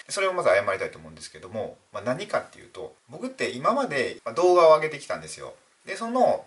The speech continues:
まあ、目的っていうのは、見ていただいた方の、まあ、心がこう軽くなったりとか、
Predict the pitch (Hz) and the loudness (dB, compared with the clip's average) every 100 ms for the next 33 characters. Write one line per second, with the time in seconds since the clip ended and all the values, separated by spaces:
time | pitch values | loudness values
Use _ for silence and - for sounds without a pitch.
0 | 151 131 175 - 226 214 - 78 82 113 | -8 -8 -8 -10 -12 -12 -14 -12 -2 0
1 | 92 - _ - 127 165 175 175 175 156 | 0 -2 _ -20 -16 -6 -4 -2 0 0
2 | - - 78 110 156 - - - - 170 | -2 -8 -8 -4 -2 -4 -8 -14 -4 0
3 | 110 - - - - 123 123 73 58 - | 0 -2 -10 -12 -8 -6 -6 -6 -10 -10
4 | 73 73 - 101 - | -16 -10 -2 -2 -2